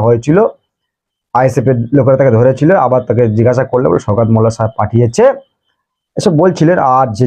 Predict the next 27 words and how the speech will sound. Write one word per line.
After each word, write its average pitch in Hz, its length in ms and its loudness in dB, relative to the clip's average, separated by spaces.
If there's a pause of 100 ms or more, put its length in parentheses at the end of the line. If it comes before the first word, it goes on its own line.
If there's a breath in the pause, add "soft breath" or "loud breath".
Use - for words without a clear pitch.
(140)
গাড়িগুলো 190 380 0 (100)
এসছিলেন 185 440 0 (840)
সেখানে 180 340 0
কিন্তু 147 300 0
লেখা 131 240 2 (100)
ছিল 170 120 0 (920 loud breath)
মানে 113 200 2
জীবনতলা, 156 560 2 (480)
আর 139 120 0 (120)
জীবনতলা 165 440 2
বোঝায় 147 380 0 (100)
ক্যানিং 143 240 2 (120)
জীবনতলা, 101 460 0 (640)
সেখান 143 240 -2
থেকে 123 220 0
গাড়ি 131 140 2
টাড়ি 120 200 0
করে 117 200 2
লোক 117 140 0
টোক 110 180 -2
ভাড়া 110 160 -2
করে 113 200 -4 (180)
নাকি 107 140 -6 (100)
এমনটা 104 320 -12
করেছে। - 200 -20 (320 soft breath)
দর্শক 185 220 0 (100)
অভিযোগ 220 260 0